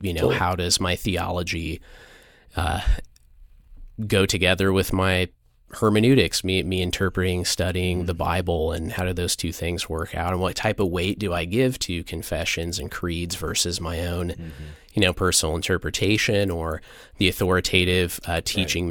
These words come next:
Speaker 1: ministry of the church and pastors and elders and, and those type of things. So I thought this,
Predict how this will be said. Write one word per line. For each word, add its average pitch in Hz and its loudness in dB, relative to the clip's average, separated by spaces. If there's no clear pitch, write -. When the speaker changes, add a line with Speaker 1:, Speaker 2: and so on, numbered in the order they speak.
Speaker 1:
ministry 85 0
of 80 -4
the 78 -6
church 87 0
and 78 -2
pastors 82 -2
and 85 -4
elders 82 -2
and, 78 -4
and 82 -4
those 82 -2
type - -4
of - -8
things. - -6
So - -2
I - 0
thought 151 6
this, 98 6